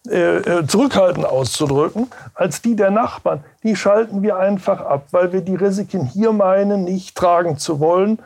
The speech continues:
In der Nachbarschaft, direkt an unserer Grenze, lassen wir diese Kraftwerke aber zu. Nein,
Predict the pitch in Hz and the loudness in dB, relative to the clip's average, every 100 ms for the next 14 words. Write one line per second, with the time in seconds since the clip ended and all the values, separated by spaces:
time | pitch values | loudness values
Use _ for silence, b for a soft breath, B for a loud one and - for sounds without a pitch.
0 | B B B B _ - 190 175 165 190 | B B B B _ -2 2 2 2 2
1 | 196 - 185 - 175 170 - 165 165 233 | 0 0 0 2 0 -2 -4 -2 0 -2
2 | - 202 190 190 180 160 151 160 180 - | -2 -2 0 0 0 0 0 0 -2 -2
3 | 156 160 151 175 156 147 156 143 - 156 | 0 0 -2 -4 -4 -6 -4 -4 0 -2
4 | 143 151 147 147 160 - 135 120 - 277 | -2 0 0 0 -2 -2 -4 -4 -2 0
5 | 269 185 190 220 | 2 2 2 0